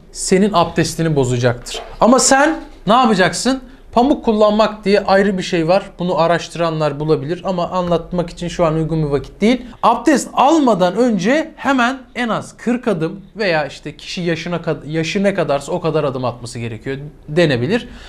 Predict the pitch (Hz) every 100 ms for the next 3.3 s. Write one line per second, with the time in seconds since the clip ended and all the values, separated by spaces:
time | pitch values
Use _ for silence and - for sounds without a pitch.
0 | - 190 285 294 196 - 320 320 233 190
1 | 185 233 359 370 254 320 330 247 233 190
2 | 170 160 170 151 - 160 156 139 143 -
3 | 285 370